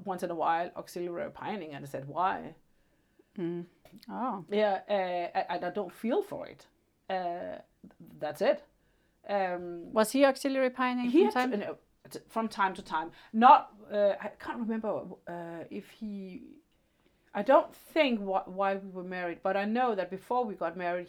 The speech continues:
Speaker 1: he tried it. And I have tried it twice, uh, while we were married, and it was fine, but I, I know that it was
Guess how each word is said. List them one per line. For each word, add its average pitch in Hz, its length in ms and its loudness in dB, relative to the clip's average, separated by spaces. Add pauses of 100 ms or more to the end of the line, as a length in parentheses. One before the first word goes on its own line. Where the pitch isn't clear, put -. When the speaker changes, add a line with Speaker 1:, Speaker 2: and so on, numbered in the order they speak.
(140)
Speaker 1:
he 202 140 -8
tried 180 460 -2
it. 143 260 -10 (400)
And 226 180 2
I 277 380 8
have - 180 -10
tried 302 300 6
it 196 100 -4
twice, 277 440 6
uh, - 40 -10
while 185 460 -4
we 190 100 -12
were 185 80 -12
married, 185 300 -2
and 208 80 -6
it 240 40 -4
was 262 180 0
fine, 294 340 2
but 202 260 2 (280)
I, 214 80 0
I - 20 0
know 247 260 2
that 202 160 0
it 196 120 -10
was 190 400 -4